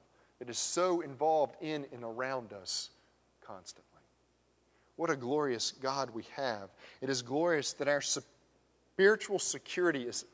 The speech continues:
not resting in our ability, is it? If it rests in our ability, we fail. If it rests in God's ability, He is successful for His glory.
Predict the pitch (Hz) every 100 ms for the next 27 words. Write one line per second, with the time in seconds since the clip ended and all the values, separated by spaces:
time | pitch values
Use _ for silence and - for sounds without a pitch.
0 | - - - 139 165 147 156 - 143 123
1 | 123 127 127 117 104 101 101 98 - _
2 | _ - - - 151 143 170 214 175 156
3 | 185 170 196 208 202 190 - 143 - 147
4 | 127 95 - - _ - 139 175 208 -
5 | 143 113 175 202 170 175 185 180 185 175
6 | 156 - _ - 170 147 - 139 - -
7 | 156 - - 113 107 - _ _ _ _
8 | - - - 120 107 104 - _ 104 104
9 | 95 82